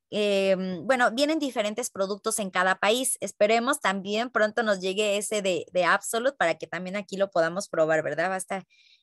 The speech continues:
está increíble, la verdad es que está muy padrísimo. Y bueno, vamos a ver este pequeño video de un experto hablando sobre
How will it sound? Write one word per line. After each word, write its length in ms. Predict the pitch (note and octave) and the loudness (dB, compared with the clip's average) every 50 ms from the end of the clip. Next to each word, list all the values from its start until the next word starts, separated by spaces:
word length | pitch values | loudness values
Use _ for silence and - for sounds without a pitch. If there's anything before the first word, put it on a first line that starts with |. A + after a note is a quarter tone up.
| _ | _
está 220 | G3 G3+ - A3 A3+ | -8 0 2 4 4
increíble, 580 | B3+ C4+ C#4+ A#3+ A3 G#3+ G#3 E3+ E3 D3+ D3 | 4 4 4 4 4 4 2 0 -2 -2 -2
la 100 | - F2 | -2 -4
verdad 240 | E3 F3+ E3+ F3+ G3+ | -4 -2 -2 -2 -2
es 100 | G#3+ - | -4 -8
que 80 | - - | -10 -10
está 140 | - G3 | -8 -8
muy 160 | F3+ F#3 F#3+ F#3+ | -8 -8 -8 -6
padrísimo. 640 | - E3 C#3+ D3+ D#3 D3+ - - D3 D3+ D#3 D#3 _ _ - - - _ - | -4 -4 -2 -2 -4 -6 -8 -10 -14 -16 -18 -18 _ _ -20 -20 -18 _ 0
Y 100 | D4 E4 | 2 4
bueno, 380 | C#4+ C4+ G#3+ F#3+ F#3 E3 - _ _ _ _ _ _ _ _ _ _ _ _ _ _ - - - | 6 4 4 4 2 -2 -4 _ _ _ _ _ _ _ _ _ _ _ _ _ _ -20 -18 -4
vamos 400 | - G#3+ A#3+ C4 D4 E4 E4 - _ | 2 2 4 4 4 0 -2 -2 _
a 280 | - - B3 B3+ C4 C#4+ A3+ | 2 4 4 6 4 4 2
ver 220 | A#3+ A#3+ A#3+ A#3 - | 2 0 0 0 -2
este 280 | - C4+ C4 - D4+ D4 | -2 -2 -2 -4 -6 -8
pequeño 420 | - A3 - - G#3+ A3 A3+ B3 | -8 -8 -8 -8 -8 -6 -6 -6
video 540 | A#3 G#3 F#3 F3 G3+ G3+ G3 G3 G#3+ C4+ - - - _ _ _ | -6 -6 -6 -2 0 2 4 4 4 4 0 -6 -18 _ _ _
de 400 | - G3+ A3 A#3 A#3+ B3 - - _ | 0 2 4 4 4 2 0 -2 _
un 200 | - A3+ A#3 A#3+ | -6 -6 -4 -4
experto 880 | C4 C4 - - - _ - A#3+ A#3 A#3 A3+ - - A3 A3+ C4+ C#4+ - | -6 -6 -6 -8 -2 _ 4 4 4 4 2 0 -2 0 0 0 0 0
hablando 680 | - F#3 G3 F#3+ G#3 G#3 G#3+ G#3+ A3 A3 G#3+ A3+ A3+ A3 | 2 2 2 2 0 0 0 0 0 0 -2 -4 -4 -4
sobre 680 | - - - A3+ A3 A3 G#3+ G#3 A3 A3 A3+ A3+ - | -4 -4 0 0 2 2 2 2 2 2 0 -2 -4